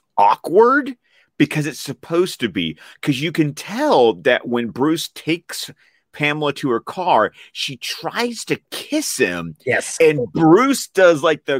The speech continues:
Speaker 1: cool kind of, um, uh, "Hey, how about the hug?" And, you know.
Speaker 2: Yeah. Uh, that's what I was gonna ask. I'm like, did she just try to kiss him? 'Cause, like,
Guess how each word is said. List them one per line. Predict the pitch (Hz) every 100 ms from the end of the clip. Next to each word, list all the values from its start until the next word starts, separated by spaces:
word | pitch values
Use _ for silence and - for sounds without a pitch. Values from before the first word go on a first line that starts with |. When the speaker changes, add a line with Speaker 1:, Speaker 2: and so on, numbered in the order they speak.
| -
Speaker 1:
cool | - 180 165 160
kind | 147 151 147 143
of, | 127 113 _ _ _ - - _ _ _ _ -
um, | 220 233 214
uh, | 190
"Hey, | 208 190
how | 196
about | 285 269
the | 180
hug?" | 175 208 143 131
And, | 131
you | 131 143
know. | 127 120 98
Speaker 2:
Yeah. | 135 - _ _ _ _
Uh, | 156 170
that's | 156 165
what | 185
I | 175
was | 156
gonna | 156
ask. | 160 151 -
I'm | 139
like, | 143 123 - _ -
did | 120 -
she | - 330
just | 403 359
try | 392 381
to | 339
kiss | 196 220
him? | 269 254
'Cause, | 196
like, | 170 147